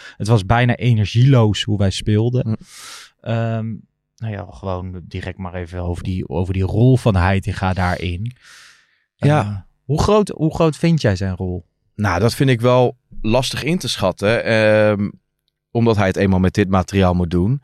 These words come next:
Speaker 1: Mhm.
Speaker 2: Maar daarom, dat is voor mij ook de reden. We, we weten niet hoe goed John Heitinga als trainer is. En daarom, die, die sample size is gewoon te smal. Eh, om die reden zou ik ook niet met hem doorgaan.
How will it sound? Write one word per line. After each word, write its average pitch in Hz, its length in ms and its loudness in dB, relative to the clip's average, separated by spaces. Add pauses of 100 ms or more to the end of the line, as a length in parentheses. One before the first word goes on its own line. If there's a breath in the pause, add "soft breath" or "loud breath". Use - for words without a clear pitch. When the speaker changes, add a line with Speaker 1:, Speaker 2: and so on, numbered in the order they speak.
Speaker 1:
Mhm. 98 100 -8 (440 loud breath)
Speaker 2:
Maar 110 320 0 (100)
daarom, 123 720 2
dat 131 220 -2
is 131 100 -4
voor 120 80 2
mij 107 120 4
ook 101 80 2
de 104 80 2
reden. 101 300 4
We, 117 80 2
we 117 120 4
weten 139 320 4
niet 117 180 2
hoe 107 180 2
goed 107 320 -2
John 95 300 0
Heitinga 85 400 -2
als 76 120 -8
trainer 78 420 -6
is. - 120 -16
En 92 220 -6
daarom, 107 560 -2
die, 104 120 -6
die 104 100 -8
sample 139 320 -2
size 101 200 0
is 92 60 -6
gewoon 92 340 -2
te - 120 -8
smal. 101 360 -2 (720 loud breath)
Eh, 107 340 4 (920)
om 131 180 4
die 165 160 4
reden 98 260 2
zou 95 140 2
ik 98 80 -4
ook 104 60 -2
niet 107 120 -2
met 107 100 -2
hem 113 100 -2
doorgaan. 87 420 -2